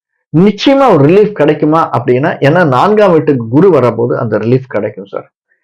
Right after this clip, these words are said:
நிச்சயமாக கிடைக்கும்னு தான் நான் சொல்லுவேன். குரு வர்ற போது, ஏன்னா ஒரு ரெண்டு மூணு மாதங்கள் கழித்து குரு பயிற்சி இருக்கு. ஆனால் இப்பவே நமக்கு சில விஷயங்கள் தெரியும் சார். என்ன தெரியும்?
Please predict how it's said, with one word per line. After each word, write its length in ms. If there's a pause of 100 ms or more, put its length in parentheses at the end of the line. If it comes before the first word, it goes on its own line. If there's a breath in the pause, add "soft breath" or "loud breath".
(140)
நிச்சயமாக 720
கிடைக்கும்னு 500
தான் 340
நான் 280
சொல்லுவேன். 340 (580)
குரு 240
வர்ற 320
போது, 340 (320)
ஏன்னா 180
ஒரு 100
ரெண்டு 200
மூணு 160
மாதங்கள் 380
கழித்து 320
குரு 180
பயிற்சி 320
இருக்கு. 360 (1120)
ஆனால் 720 (100)
இப்பவே 960
நமக்கு 420
சில 200
விஷயங்கள் 600
தெரியும் 300
சார். 320 (140)
என்ன 260
தெரியும்? 380